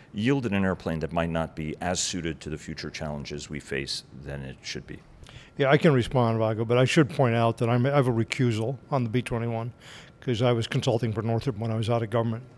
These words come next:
Speaker 2: So I'm not making any decisions on the program, but I, I can give you some feedback on that. I was there when we went through the family of systems study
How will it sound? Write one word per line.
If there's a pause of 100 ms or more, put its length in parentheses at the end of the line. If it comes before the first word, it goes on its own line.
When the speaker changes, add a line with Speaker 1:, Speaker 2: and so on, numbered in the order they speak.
(400)
Speaker 2:
So
I'm
not
making
any
decisions
on
the
program,
but
I, (120)
I
can
give
you
some
feedback
on
that. (580)
I
was
there
when
we
went
through
the
family
of
systems
study